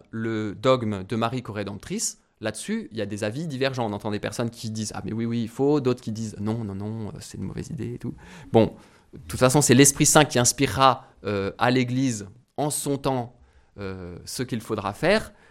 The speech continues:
Mais, euh, oui, il faut, il faut plutôt, il me semble, tendre à,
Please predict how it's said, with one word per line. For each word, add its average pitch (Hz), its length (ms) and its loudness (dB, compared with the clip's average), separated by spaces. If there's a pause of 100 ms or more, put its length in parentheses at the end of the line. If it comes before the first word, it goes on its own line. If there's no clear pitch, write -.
(200)
Mais, 135 300 4
euh, 107 320 2
oui, 165 260 0
il 120 60 -6
faut, 117 300 -2
il 104 100 -12
faut 123 140 -8
plutôt, - 540 0 (120)
il 104 60 -6
me 110 80 -2
semble, 147 280 0 (400)
tendre 160 420 2 (520)
à, 92 320 -4